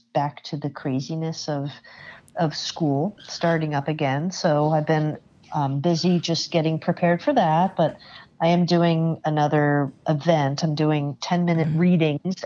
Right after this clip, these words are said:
Speaker 1: at a Pet People in, here in Cincinnati, in Anderson Township, where it's
Speaker 2: Awesome.
Speaker 1: the, the ten-minute readings, um, half of the proceeds go to the League for Animal Welfare. So I'm
Speaker 2: Mm-hmm.
Speaker 1: always trying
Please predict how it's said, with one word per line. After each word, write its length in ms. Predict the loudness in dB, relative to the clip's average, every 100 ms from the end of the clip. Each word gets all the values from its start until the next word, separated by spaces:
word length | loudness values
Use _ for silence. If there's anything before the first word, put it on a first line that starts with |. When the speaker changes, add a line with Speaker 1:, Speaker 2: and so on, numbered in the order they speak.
| -6
Speaker 1:
at 500 | -4 -2 -4 -8 -14 -16 -20 _ _ _ -6
a 160 | -6 -4
Pet 280 | -6 -6 -4
People 580 | -4 -2 0 0 -2 -10 -8
in, 460 | -6 -4 -6 -8 -12 _ _ _
here 220 | -6 -4
in 120 | -2 -4
Cincinnati, 560 | -8 -6 -4 -2 -2
in 100 | -4
Anderson 420 | -4 -4 -4 -6
Township, 720 | -6 -4 -4 -4 -4 -4 -2
where 200 | -2 0
it's 160 | -2 -8 -16
Speaker 2:
Awesome. 80 | -18 -20 _ _
Speaker 1:
the, 140 | -4 -4 -4
the 80 | -4
ten-minute 480 | 0 2 2 2 2
readings, 600 | 2 2 2 0 -4 -8 -6
um, 460 | -4 -4 -6 -10 -14 _ _ -20 _ -8
half 320 | -2 -2 -2
of 120 | -4
the 80 | -4
proceeds 760 | -2 -2 -2 -2 -2 -2 -4 -4
go 260 | -2 -2
to 300 | -2 -2 -2
the 140 | 0 0
League 240 | 0 0
for 120 | -4
Animal 340 | -4 -2 0 2
Welfare. 580 | 0 0 -2 -4 -4 -6
So 160 | -2
I'm 60 | 2
Speaker 2:
Mm-hmm. 80 | 2
Speaker 1:
always 220 | 0 -4
trying 240 | -6 -6